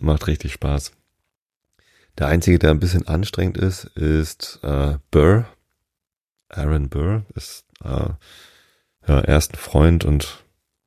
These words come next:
glaub ich, spoiler nicht, wenn ich sag, dass er am Ende dann Hamilton erschießt im Duell. Äh, das sagt er nämlich selber auch in der, in, in der ersten Szene. Also im ersten Lied stellt er sich so vor, ich bin Al-,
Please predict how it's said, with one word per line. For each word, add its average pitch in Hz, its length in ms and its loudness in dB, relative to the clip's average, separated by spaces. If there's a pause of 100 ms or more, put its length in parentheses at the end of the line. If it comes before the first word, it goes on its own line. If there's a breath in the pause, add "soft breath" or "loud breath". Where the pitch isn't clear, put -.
(120)
glaub - 220 -12
ich, 78 120 -6
spoiler 76 380 4
nicht, - 340 0
wenn 73 120 0
ich 76 120 0
sag, 78 220 0
dass - 200 -4
er 76 100 0
am - 120 0
Ende 76 200 2
dann 78 160 -2
Hamilton 78 300 4
erschießt - 400 -4
im 85 120 0
Duell. 82 380 4 (1040 loud breath)
Äh, 73 240 2
das - 220 -4
sagt 78 220 0
er 78 80 0
nämlich 76 240 4
selber 78 360 4
auch 85 260 2
in 85 200 2
der, 82 280 4
in, 80 200 0
in 80 220 0
der 76 120 4
ersten 82 280 2
Szene. 85 440 2 (640)
Also - 180 -8
im - 80 -2
ersten 80 440 -2
Lied 85 220 0
stellt 80 240 -2
er 78 60 0
sich 85 140 -2
so 80 100 -2
vor, 82 340 2
ich - 120 -12
bin 80 440 0
Al-, 80 340 -2